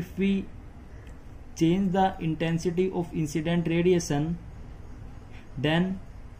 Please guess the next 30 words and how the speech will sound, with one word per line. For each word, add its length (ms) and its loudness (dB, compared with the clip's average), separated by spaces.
no 300 2
effect 420 2
on 200 2
stopping 460 0
potential. 640 -2
This 340 -2
graph 280 4
is 260 -2
so 120 2
that 220 2
if 80 -6
we 140 2
increase 360 2
the 120 2
intensity, 560 2
I 240 -2
one 160 -2
is 100 -2
less 220 -2
than 280 -2
I 260 -6
two, 180 -4
less 260 -4
than 280 -6
I 220 -4
three. 180 -8
Means 280 0
if 100 -2
we 160 0
increase 380 2